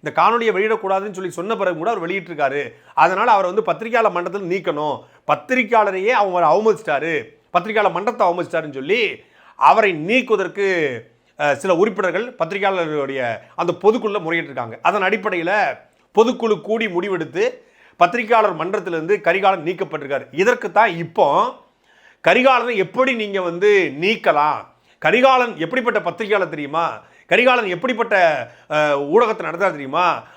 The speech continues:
அவர் நாளைக்கு இந்த பத்திரிகையாளர் மன்றத்தில் இருக்கக்கூடிய சிலருக்கு பிரச்சனை என்றாலும் கரிகாலன் தான் குரல் கொடுப்பார், அவரை நீங்கள் எப்படி நீக்கலாம் அப்படின்னு திமுக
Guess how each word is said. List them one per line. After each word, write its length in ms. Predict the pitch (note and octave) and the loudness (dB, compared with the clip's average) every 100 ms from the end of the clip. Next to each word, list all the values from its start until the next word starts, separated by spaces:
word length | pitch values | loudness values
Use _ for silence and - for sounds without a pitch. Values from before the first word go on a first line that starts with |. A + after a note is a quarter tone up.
| - | -2
அவர் 400 | B2 E3 A3+ G3+ | 4 6 6 4
நாளைக்கு 500 | E3 G3 G3 F#3 D#3+ | 4 0 0 -4 -4
இந்த 340 | F3 G3+ F3 | -4 2 0
பத்திரிகையாளர் 600 | - E3 G3 A3 A#3 A3+ | 0 -4 -4 -2 2 2
மன்றத்தில் 480 | E3 E3+ G#3 G#3+ A3+ | 0 -2 -2 -4 -2
இருக்கக்கூடிய 560 | F#3+ G3+ G3+ F#3+ E3+ G#3+ A3 - _ _ _ | -2 -4 -4 -2 0 2 0 -4 _ _ _
சிலருக்கு 460 | - G#3+ A3+ F#3 | 0 2 2 0
பிரச்சனை 320 | F3+ F#3+ A#3 A#3+ | -2 -4 -4 -2
என்றாலும் 360 | A3+ G#3 A3+ | 2 2 2
கரிகாலன் 500 | F3 D#3+ G#3+ A3 G#3+ | -2 0 2 2 2
தான் 220 | G#3+ B3 | 0 0
குரல் 180 | G3 G3+ | 0 -4
கொடுப்பார், 500 | F#3+ F3 F3 E3+ - | -2 -2 2 2 2
அவரை 520 | - D3+ F3+ F3 D#3 - _ | 0 0 2 -2 -4 -10 _
நீங்கள் 200 | - F3 | -6 -2
எப்படி 400 | E3 F3 - D4+ A#3+ | -2 -2 0 0 0
நீக்கலாம் 400 | G3 F3 E3+ C#3 | -2 2 2 2
அப்படின்னு 460 | B2+ D3 F3+ C4 A3+ A#2+ - _ _ _ _ _ _ _ | -2 -4 2 4 4 0 -12 _ _ _ _ _ _ _
திமுக 600 | C#3+ D#3+ E3+ - C#3 D#3 | -2 0 0 0 2 2